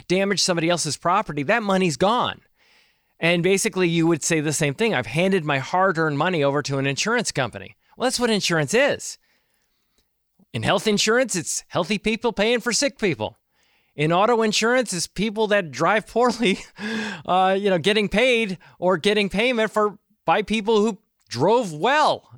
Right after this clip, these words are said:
and didn't have any accidents or didn't have any calamities, or people just didn't get unlucky.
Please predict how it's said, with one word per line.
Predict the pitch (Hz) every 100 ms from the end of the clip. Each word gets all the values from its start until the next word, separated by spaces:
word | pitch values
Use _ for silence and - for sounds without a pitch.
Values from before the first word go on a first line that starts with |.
| _
and | 165 175
didn't | 226 294
have | 240 190 165
any | 156 143
accidents | 139 - 151 135 120
or | 151
didn't | 208 262
have | 220 185
any | 160
calamities, | 147 151 143 135 135
or | 240 226
people | 165 175
just | 131 165 -
didn't | 170 180
get | 151 185
unlucky. | 208 180 226 - 156 -